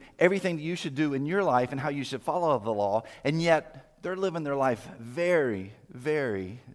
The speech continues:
differently. They're saying, "Here's what the law says, and here's how you're breaking it," but yet they're doing the exact same thing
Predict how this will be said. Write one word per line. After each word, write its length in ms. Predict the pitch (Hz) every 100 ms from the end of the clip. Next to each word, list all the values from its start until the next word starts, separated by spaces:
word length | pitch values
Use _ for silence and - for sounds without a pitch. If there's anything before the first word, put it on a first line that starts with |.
| -
differently. 580 | 294 294 110 82 73 82 _ _ _ _ _ _ -
They're 160 | 208
saying, 220 | 214 214
"Here's 200 | 170 214
what 80 | 202
the 80 | 180
law 220 | 160 156
says, 340 | 143 190 180 135
and 80 |
here's 140 | 151 175
how 80 | 165
you're 140 | 143
breaking 420 | 123 170 196 147
it," 100 | 131 - - -
but 120 | 170
yet 140 | 185
they're 140 | 214 226
doing 160 | 208
the 100 | 180
exact 380 | 156 135 160 160
same 240 | - 151
thing 400 | 139 143 139 131